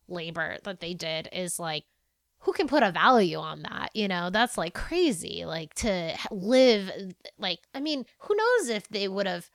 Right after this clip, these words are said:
found out some of the things they found out about who cheated and how they cheated and what happened and if those relationships would have stayed together or broken up.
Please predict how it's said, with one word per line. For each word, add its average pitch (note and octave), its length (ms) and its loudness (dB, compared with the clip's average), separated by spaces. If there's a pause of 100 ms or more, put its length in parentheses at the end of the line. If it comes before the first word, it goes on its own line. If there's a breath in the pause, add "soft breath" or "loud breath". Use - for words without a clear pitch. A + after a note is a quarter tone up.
found G#3 400 0
out G3+ 320 2
some G#3+ 220 -2
of F#3+ 100 -2
the G3 120 2
things F#3+ 340 -2
they F#3 160 -2
found F3+ 340 -4
out F3 180 -2
about E3+ 220 -6
who A3 180 0
cheated G3 400 -2
and C#3+ 120 -14
how F#3+ 180 -2
they F3 140 -4
cheated F3+ 380 -6
and F3 120 -10
what G3 140 -6
happened F#3 360 -6
and F3 140 -8
if F#3 100 -8
those F#3+ 220 -2
relationships F3+ 640 -6
would F3+ 100 -8
have E3+ 80 -12
stayed F#3 220 -6
together F3 400 -6
or E3 120 -6
broken F#3 340 -6
up. F3 180 -10